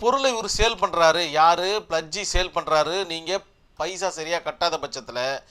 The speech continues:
அதற்கு மேல வரக்கூடிய அமௌண்ட்டை உங்களுக்கே கொடுத்துடணும் அப்படின்றது கான்செப்ட், உங்களுடைய ரைட்ஸ் கேட்டு வாங்கிக்கலான்ற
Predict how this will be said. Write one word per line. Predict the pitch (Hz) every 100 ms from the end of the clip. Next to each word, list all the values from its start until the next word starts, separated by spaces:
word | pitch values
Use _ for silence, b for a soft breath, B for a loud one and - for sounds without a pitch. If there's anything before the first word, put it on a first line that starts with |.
| B B B 135
அதற்கு | 156 - - 143 170
மேல | 233 254 208
வரக்கூடிய | 175 - 156 156 226 247 - _ _ _ _ -
அமௌண்ட்டை | 151 202 214 226 190
உங்களுக்கே | 165 160 202 -
கொடுத்துடணும் | 180 - 190 185 180
அப்படின்றது | 147 143 139 123
கான்செப்ட், | 135 135 135 - 226 247 b b b -
உங்களுடைய | 180 190 190 180
ரைட்ஸ் | 165 -
கேட்டு | 190 208 185
வாங்கிக்கலான்ற | 175 180 185 170